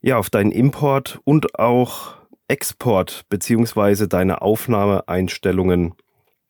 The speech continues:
ja, achten solltest. Rund um die Audioqualität habe ich ja schon ein paar Beiträge gemacht und ein paar Folgen hier im Podcast, ja, eingesprochen. Die verlinke ich am Ende des,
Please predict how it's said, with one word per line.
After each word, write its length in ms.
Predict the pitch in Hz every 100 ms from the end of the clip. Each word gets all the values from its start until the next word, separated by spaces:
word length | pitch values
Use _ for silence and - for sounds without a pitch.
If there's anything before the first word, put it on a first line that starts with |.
| _ _ _ -
ja, 220 | - 117 -
achten 320 | - - 107
solltest. 540 | 90 82 - - - - - - - - - -
Rund 280 | 107 135 196
um 80 | 170
die 100 | 135
Audioqualität 760 | 120 151 147 147 127 143 127
habe 80 | 135
ich 80 | 135
ja 80 | 127
schon 160 | -
ein 20 | 113
paar 220 | 117 110
Beiträge 680 | 104 104 120 - 120 107 98
gemacht 640 | - 92 90 117 180 -
und 280 | 131 123 -
ein 160 | 104
paar 200 | 104 107
Folgen 760 | 98 - - 104 113 107 107 98 _ _ -
hier 300 | - - 107
im 160 | - 98
Podcast, 760 | - - - 92 90 - - _ _
ja, 260 | - 90 87 _ -
eingesprochen. 720 | 107 165 175 - 156 202 196 _ _ - - - - - _
Die 220 | 120 139
verlinke 400 | 147 139 123 127
ich 220 | 127 - -
am 120 | 107
Ende 280 | - 113 110
des, 360 | 101 - -